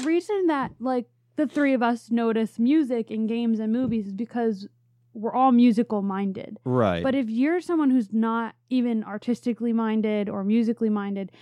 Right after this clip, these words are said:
Speaker 1: you might not even notice it's there,
Speaker 2: Mm-hmm.
Speaker 1: but people would notice if it's not there.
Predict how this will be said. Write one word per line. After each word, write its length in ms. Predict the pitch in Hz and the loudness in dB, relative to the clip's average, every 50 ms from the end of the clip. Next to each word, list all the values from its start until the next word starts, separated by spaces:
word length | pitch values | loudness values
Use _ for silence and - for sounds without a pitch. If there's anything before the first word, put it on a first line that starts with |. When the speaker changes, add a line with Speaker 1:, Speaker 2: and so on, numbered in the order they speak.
| - _ _ - | -20 _ _ 0
Speaker 1:
you 200 | 233 277 339 359 | 4 4 6 6
might 160 | 381 339 277 | 4 2 2
not 180 | 285 269 247 | 2 2 2
even 220 | 247 233 220 226 220 | 2 2 2 2 2
notice 340 | 220 214 214 214 202 - 220 | 2 2 2 2 0 0 -2
it's 160 | 202 - - | -6 -4 -4
there, 540 | 190 196 202 196 202 220 269 320 349 370 339 | -4 -2 -2 0 -2 -2 -4 -4 -4 -2 0
Speaker 2:
Mm-hmm. 340 | 143 135 120 107 98 98 107 - _ _ - | 0 2 2 2 0 -2 -4 -8 _ _ -8
Speaker 1:
but 640 | 208 190 185 - - 302 320 302 269 233 220 - _ _ _ _ - | -6 -6 -2 0 2 4 4 4 4 2 2 -2 _ _ _ _ 0
people 240 | 262 247 233 269 247 | 0 2 2 2 0
would 120 | 247 240 | 0 0
notice 340 | 220 226 226 220 220 214 - | 0 2 2 0 0 -2 -4
if 160 | 220 214 - | -8 -8 -6
it's 160 | 220 202 - 208 | -8 -6 -4 -2
not 280 | 202 202 196 196 196 - - | -2 -2 -4 -6 -10 -14 -14
there. 400 | - 82 - - - - - | -16 -14 -14 -14 -18 -18 -20